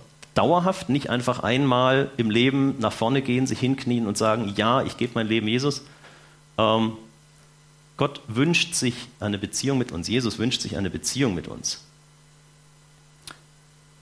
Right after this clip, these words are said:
Wenn ich überlege, wie das bei mir damals gelaufen ist, wo ich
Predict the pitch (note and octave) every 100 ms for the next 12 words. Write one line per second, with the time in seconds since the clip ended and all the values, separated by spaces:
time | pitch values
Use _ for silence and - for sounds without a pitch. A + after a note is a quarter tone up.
0 | - - - A#2+ C#3 D#3 F#3 E3+ E3 D#3
1 | C#3 D3+ A3 F3 E3+ E3 D#3+ C3+ D3+ E3+
2 | D#3 - C#3 C#3+ -